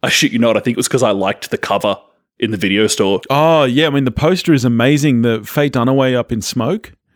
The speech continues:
Speaker 1: Yeah, the, the, yeah, the hand-drawn.
Speaker 2: Oh, so beautiful.
Speaker 1: This looks cool.
Speaker 2: Yeah.
Speaker 1: Um, and then I was like, "Wow.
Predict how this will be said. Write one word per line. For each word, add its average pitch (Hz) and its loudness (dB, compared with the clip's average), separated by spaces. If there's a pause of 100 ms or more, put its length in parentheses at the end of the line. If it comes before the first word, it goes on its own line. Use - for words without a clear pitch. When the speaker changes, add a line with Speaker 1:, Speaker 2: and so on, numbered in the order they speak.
(260)
Speaker 1:
Yeah, 123 2
the, 104 2
the, 110 2
yeah, 117 2
the 101 2
hand-drawn. 104 0
Speaker 2:
Oh, 139 2 (360)
so - 0
beautiful. 107 -2 (280)
Speaker 1:
This 135 0
looks - -6
cool. 101 -2
Speaker 2:
Yeah. 117 0
Speaker 1:
Um, 95 0 (120)
and 107 0
then 98 0
I 98 0
was 95 -2
like, 90 -10
"Wow. 87 -2